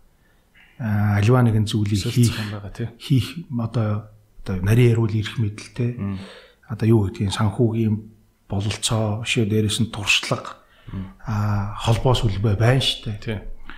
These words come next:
Speaker 1: Гадаад дотоод одоо network холбоо сүлбэнүүд.
Speaker 2: Мм.
Speaker 1: А, залуучууд маань тэр байх. Тэгэхээр хоёр талаас нь эдгээр ингээ уулзах хэрэгтэй байхгүй.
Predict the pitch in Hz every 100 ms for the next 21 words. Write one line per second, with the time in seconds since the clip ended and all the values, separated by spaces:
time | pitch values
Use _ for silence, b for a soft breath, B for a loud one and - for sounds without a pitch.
0 | B B B B 110 107 110 - - 113
1 | 107 - 117 107 101 98 107 - 101 -
2 | 123 107 - 107 - 107 101 92 - 101
3 | 98 104 95 95 B - 101 107 104 139
4 | - - 117 123 104 110 - - 151 -
5 | B B 180 185 190 - - 127 - 120
6 | 104 101 107 151 - - - 101 -